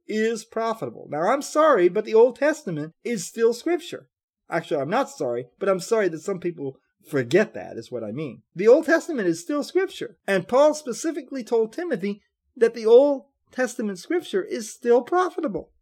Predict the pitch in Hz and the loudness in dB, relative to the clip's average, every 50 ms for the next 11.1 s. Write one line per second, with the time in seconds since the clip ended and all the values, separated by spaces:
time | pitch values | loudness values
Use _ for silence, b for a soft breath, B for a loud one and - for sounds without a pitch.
0 | _ _ _ _ _ _ _ _ _ _ _ _ _ - - 233 214 202 214 208 | _ _ _ _ _ _ _ _ _ _ _ _ _ 0 4 4 6 6 4 0
1 | - 247 277 320 339 320 294 214 - 226 208 185 175 - 185 180 180 180 220 220 | -2 -2 0 0 0 0 -2 -2 0 2 2 2 0 -2 -6 -6 -6 -6 -4 -2
2 | 165 139 127 143 196 254 349 320 - - 196 170 160 - 196 190 B B B B | 0 0 2 2 2 2 2 0 -2 -2 -4 -4 -2 -2 -4 -6 B B B B
3 | B 220 180 - - 196 185 175 - 196 180 175 180 185 180 - 143 131 131 160 | B -8 -6 -4 -2 -2 -2 -2 -2 -2 -2 -2 -2 -2 -2 -2 -4 -2 0 2
4 | 175 208 214 214 - - 139 143 151 - 143 151 151 147 - 151 151 147 - 151 | 2 2 2 0 -4 -10 -12 -12 -12 -10 -8 -10 -8 -8 -6 -6 -6 -6 -6 -8
5 | 143 143 - - _ _ _ _ _ _ _ _ _ _ _ _ _ _ _ - | -8 -8 -10 -18 _ _ _ _ _ _ _ _ _ _ _ _ _ _ _ -4
6 | - 202 196 190 180 - - 180 165 - - - 285 339 381 349 - 339 320 294 | -2 0 0 0 -2 -4 -4 -4 -4 -4 -4 -4 -4 -2 -4 -4 -8 -6 -6 -4
7 | 254 202 170 - 220 202 190 175 147 139 135 - 151 139 135 135 - 214 220 220 | -6 -6 -6 0 2 2 2 2 0 -6 -10 -8 -8 -8 -8 -6 -4 -4 -4 -4
8 | 214 220 226 214 220 b b b b b 175 160 - - 208 208 214 208 208 - | -6 -6 -8 -12 -12 b b b b b -4 -4 -2 0 2 2 2 0 0 -2
9 | 180 165 165 - 196 180 160 - - 156 147 147 139 160 147 147 156 160 160 _ | -6 -6 -4 -4 -4 -4 -4 -4 -8 -8 -8 -8 -6 -8 -6 -6 -6 -6 -8 _
10 | _ _ - 143 131 123 117 135 147 143 - - - 175 156 156 151 139 - - | _ _ -8 -6 -6 -6 -4 -6 -8 -8 -6 -2 0 2 4 4 4 2 0 -6
11 | _ | _